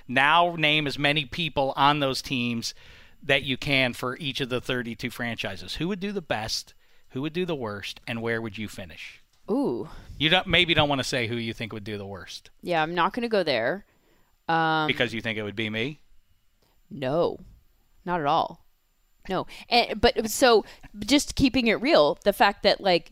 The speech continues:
Speaker 2: you do this year, uh, like, week in, week out, like, you do this all year long.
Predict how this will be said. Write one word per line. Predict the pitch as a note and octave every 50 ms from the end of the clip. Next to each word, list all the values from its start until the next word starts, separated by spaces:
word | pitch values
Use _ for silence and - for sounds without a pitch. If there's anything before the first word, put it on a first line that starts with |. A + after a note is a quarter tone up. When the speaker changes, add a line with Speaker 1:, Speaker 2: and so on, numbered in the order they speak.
| C4+ -
Speaker 2:
you | - D#3 D#3 F3 G3 G#3 G3
do | D#3+ G3 A#3 B3
this | F3 E3+ D#3+ D#3 - - - - - -
year, | - E3+ E3+ F3 F3 E3+ E3+ E3 E3 - - _ _ _ _ -
uh, | F3+ E3 D#3 D3+ D3 C3 - -
like, | E2 D#3+ E3 D#3 C#3+
week | E3 F3 E3+ - F3
in, | E3+ D#3+
week | F3 E3 F3
out, | - -
like, | F3+ - -
you | F#3+ A#3 A#3
do | A3+ B3
this | A#3 A3+ G3+ -
all | E3 D3+
year | C#3+ B2+ B2
long. | B2 F#2 D2+ C2+ - -